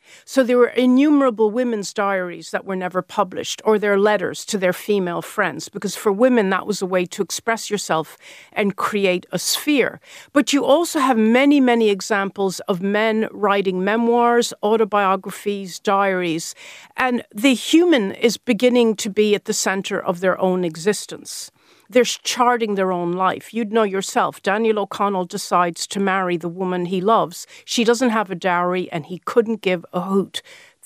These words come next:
He'd taken his decision, "That's my path in life." It's also an age where emotionalism, sensibility, you see it in paintings. You have male writers writing about female emotion.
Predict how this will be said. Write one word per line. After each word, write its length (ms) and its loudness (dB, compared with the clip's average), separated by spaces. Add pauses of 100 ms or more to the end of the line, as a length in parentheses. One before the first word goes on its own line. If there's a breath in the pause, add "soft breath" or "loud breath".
He'd 260 0
taken 480 -2
his 220 0
decision, 540 0
"That's 300 -4
my 200 0
path 540 -4
in 200 0
life." 360 -4 (560 loud breath)
It's 200 0
also 340 2
an 120 4
age 320 0
where 260 2
emotionalism, 920 0
sensibility, 1000 -2 (160 loud breath)
you 140 0
see 280 -2
it 60 0
in 180 -4
paintings. 840 0 (180)
You 120 -4
have 140 -2
male 400 2
writers 500 -2
writing 340 0
about 200 -2
female 520 -2
emotion. 640 -4